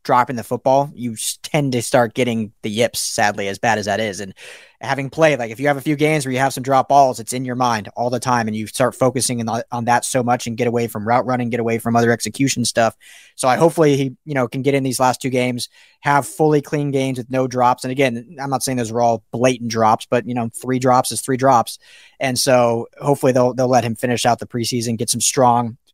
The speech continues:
And that's why I liked, as I mentioned earlier, so much they put him back in. He got that touchdown, 'cause sometimes you just need that positive momentum to build on and stack on as you go on. So I'm not concerned at all,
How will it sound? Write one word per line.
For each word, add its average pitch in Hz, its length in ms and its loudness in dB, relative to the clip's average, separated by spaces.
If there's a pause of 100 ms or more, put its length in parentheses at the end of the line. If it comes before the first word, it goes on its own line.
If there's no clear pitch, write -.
(100)
And 139 160 -8
that's 147 220 0
why 143 200 6
I 123 240 -4
liked, 139 340 0
as 123 100 -2
I 120 80 -2
mentioned 123 300 -4
earlier, 135 320 4
so 147 260 2
much 131 320 2 (280)
they 127 100 -2
put 151 180 0
him 139 60 0
back 131 260 2
in. 135 100 -4
He 123 120 -8
got 131 240 0
that 107 160 -4
touchdown, 117 440 -4
'cause 107 120 -14
sometimes 220 260 0
you 165 80 -4
just 135 160 -6
need 147 160 -2
that 113 180 0
positive 139 440 0
momentum 117 640 -2 (300)
to 135 60 -2
build 127 360 2
on 107 240 -2
and 107 100 -10
stack 135 400 0
on 117 160 -4
as 113 140 -6
you 113 80 -14
go 113 180 -8
on. 107 220 -8
So 123 100 -6
I'm 117 80 -6
not 170 140 4
concerned 202 240 0
at 202 80 4
all, 208 200 4